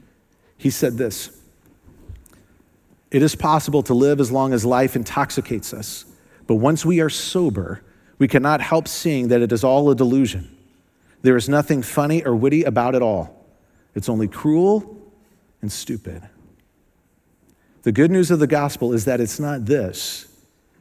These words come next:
it's this. This life is not all there is. But if there's something inside of you that resists this, or there's something inside of you that wants to live like this, I wanna make a prediction.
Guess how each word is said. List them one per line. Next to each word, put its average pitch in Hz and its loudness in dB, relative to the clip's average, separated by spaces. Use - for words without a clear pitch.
it's 110 -4
this. 107 -6
This 147 0
life 151 -2
is 104 -2
not 147 -2
all 143 0
there 127 -2
is. 101 -6
But 131 6
if 123 4
there's 131 2
something 185 2
inside 160 0
of 151 2
you 135 2
that 131 2
resists 127 -2
this, - -12
or 120 2
there's 123 0
something 185 0
inside 156 0
of 151 4
you 131 4
that 131 2
wants 143 -2
to 151 0
live 160 2
like 156 0
this, 135 0
I 120 -2
wanna 147 0
make 190 0
a 165 0
prediction. 170 2